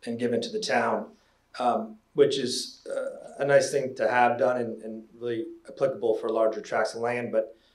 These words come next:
uh, when it comes to smaller developments, family subdivisions and such, it, it can be a huge impact, uh,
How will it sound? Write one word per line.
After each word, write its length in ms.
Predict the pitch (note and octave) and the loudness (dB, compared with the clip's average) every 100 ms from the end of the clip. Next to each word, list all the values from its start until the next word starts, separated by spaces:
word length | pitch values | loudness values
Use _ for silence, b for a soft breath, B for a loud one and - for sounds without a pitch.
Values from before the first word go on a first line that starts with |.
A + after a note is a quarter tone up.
| b b B2 | b b -2
uh, 160 | B2 | 0
when 140 | A#2+ A2+ | 0 -2
it 60 | |
comes 200 | - B2+ | -4 -4
to 80 | G#2+ | -4
smaller 420 | - B2+ A#2 A#2 | -2 4 6 6
developments, 840 | G#2+ A2 A2 A2 A2 - - - - | 4 4 2 2 -4 -6 -8 -10 -6
family 360 | B2+ A#2 A2 - - _ | -4 0 -2 -4 -10 _
subdivisions 640 | - A2 G#2+ A3 G#2+ G#3+ G#2+ | -4 -4 0 0 0 -4 -8
and 100 | - | -6
such, 360 | A2+ A2 - | -2 -2 -4
it, 140 | - - | -10 -8
it 100 | G#2+ | -8
can 100 | A2 | -6
be 120 | G#2+ G#2+ | -2 0
a 60 | |
huge 280 | - A2+ F#2+ | 0 -6 -2
impact, 580 | A2 - A2+ - - - _ _ _ - | -2 -2 -4 -6 -8 -16 _ _ _ -8
uh, 200 | A3+ G#3+ | -2 -2